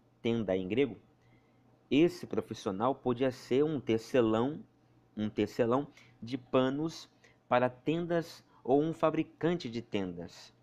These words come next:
Mas, tanto num caso como no outro, um homem de ofício bastante humilde, que trabalhava com o cardador ou com a tesoura, ou seja, trabalho manual,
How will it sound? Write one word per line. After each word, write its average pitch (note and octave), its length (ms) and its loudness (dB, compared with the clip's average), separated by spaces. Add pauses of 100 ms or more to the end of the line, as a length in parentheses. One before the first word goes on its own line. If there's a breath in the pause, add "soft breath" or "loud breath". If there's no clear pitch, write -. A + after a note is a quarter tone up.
(540)
Mas, C3+ 400 -2 (420 soft breath)
tanto G3+ 320 2
num F3 140 -2
caso G#2 640 0 (500)
como A2 280 2
no A#2 100 2
outro, C#3+ 480 0 (1120)
um B2 200 2
homem D3+ 360 2
de C3+ 120 -2
ofício A#2 520 -4
bastante A#2+ 680 -4
humilde, G#2 540 -4 (460 soft breath)
que A2 100 -6
trabalhava G#2+ 760 4
com G2 360 -8
o F#2 160 -12
cardador G2 840 -2 (1400)
ou A#2 440 4
com A#2 240 0
a A#2 80 2
tesoura, G#2+ 640 -4 (840)
ou G#2 80 -8
seja, F2 260 -8
trabalho G2 560 0
manual, F#2+ 560 0